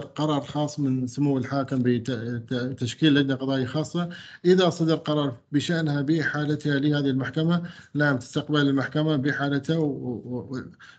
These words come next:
وتستكمل العمل بها. أيضًا الدوائر المتخصصة في المحاكم الأخرى، إذا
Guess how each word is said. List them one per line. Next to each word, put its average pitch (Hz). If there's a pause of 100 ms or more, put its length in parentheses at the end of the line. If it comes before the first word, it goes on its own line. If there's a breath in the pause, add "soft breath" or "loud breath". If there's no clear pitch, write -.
وتستكمل 156
العمل 139 (140)
بها. 110 (460 loud breath)
أيضًا 190 (120)
الدوائر 185 (200)
المتخصصة 139
في 151
المحاكم 147
الأخرى، 123 (580 loud breath)
إذا 160